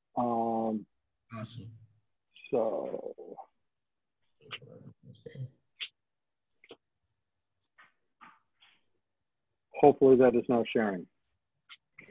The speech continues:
Speaker 2: So, uh, you can see there, that's our site with the blue, uh, shaded area. Uh, it's nine twelve Crescent Street. And what we were missing in our initial submission was the five hundred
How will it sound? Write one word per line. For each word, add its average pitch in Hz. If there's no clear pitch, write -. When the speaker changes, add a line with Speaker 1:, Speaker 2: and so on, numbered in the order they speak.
Speaker 2:
So, 131
uh, 123
you 143
can 143
see 156
there, 135
that's 131
our 135
site 135
with 117
the 120
blue, 123
uh, 113
shaded 131
area. 139
Uh, 117
it's 117
nine 127
twelve 123
Crescent 131
Street. 180
And 120
what 123
we 143
were 135
missing 131
in 120
our 117
initial 123
submission 117
was 107
the 110
five 117
hundred 117